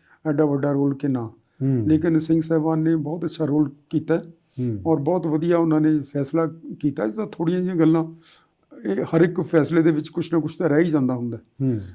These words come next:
Speaker 1: ਤਾਂ ਉਹ ਤਾਂ ਆਪਾਂ ਕਹਿ ਸਕਦੇ ਹਾਂ, ਜਿਸ ਤਰ੍ਹਾਂ ਮੈਂ, ਅਹ, ਦੋ ਤਿੰਨ ਗੱਲਾਂ ਕਹੀਆਂ ਨੇ।
Speaker 2: ਹੂੰ।
Speaker 1: ਲੇਕਿਨ, ਅਹ, ਇਹਨਾਂ ਹਾਲਤਾਂ ਦੇ ਵਿੱਚ ਜਿਹੜਾ
Speaker 2: ਹੂੰ।
Speaker 1: ਕੁਛ ਕੀਤਾ, ਉਹਨਾਂ ਨੇ ਬਹੁਤ ਵਧੀਆ ਕੀਤਾ।
Speaker 2: ਹੂੰ।
Speaker 1: ਔਰ ਜਿਹੜਾ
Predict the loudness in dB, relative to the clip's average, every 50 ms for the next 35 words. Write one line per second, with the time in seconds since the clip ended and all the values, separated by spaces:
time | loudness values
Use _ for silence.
0 | -8 -4 -2 -2 0 0 0 0 2 2 2 2 0 0 2 2 2 2 2 2
1 | 0 2 4 4 2 2 0 -4 -10 _ _ _ _ _ _ -4 -4 -4 -4 0
2 | 2 2 4 4 4 2 2 2 0 0 -2 -4 -8 -6 -4 -4 -4 -4 -4 -4
3 | -2 -2 -2 -2 0 0 0 2 2 2 2 2 0 0 0 2 0 0 -2 -6
4 | -10 _ _ _ _ _ -8 -6 -2 2 4 4 4 4 4 4 6 6 6 6
5 | 4 2 0 -4 -8 -8 -6 -2 0 0 0 -2 -4 -8 -14 -20 -20 _ _ _
6 | _ -4 -2 -2 0 -2 -2 0 0 0 0 0 0 2 2 4 2 2 0 -4
7 | -6 -12 -14 -14 _ _ _ _ _ _ 0 2 2 4 2 2 0 -2 -2 -2
8 | -2 -2 -2 -4 -4 -4 -4 -4 -4 -4 -4 -4 -6 -6 -4 -4 -4 -2 -2 -4
9 | -4 -4 -6 -8 -10 -10 -14 -18 _ -6 -4 -4 -4 -6 -6 -4 -2 0 0 2
10 | 2 2 2 2 2 2 0 0 0 0 2 2 2 2 2 2 0 0 -4 -6
11 | -10